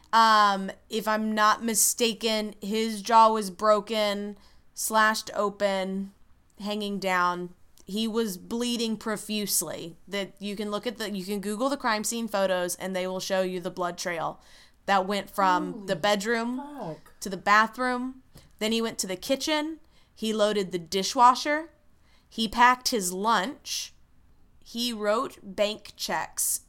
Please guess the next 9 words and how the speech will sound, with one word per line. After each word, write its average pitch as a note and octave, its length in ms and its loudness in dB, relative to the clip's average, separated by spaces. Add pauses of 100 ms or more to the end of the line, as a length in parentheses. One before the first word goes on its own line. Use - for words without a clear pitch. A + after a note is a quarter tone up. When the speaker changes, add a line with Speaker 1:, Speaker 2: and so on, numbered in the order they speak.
Speaker 1:
to G3 240 -6
pay F#3+ 420 -2
parking A#3 460 -6
tickets F3+ 600 -6 (360)
for G3 280 -2
his G3 240 -4
youngest F#3 360 -4
son, F#3 240 -4
Christopher. F3+ 600 -10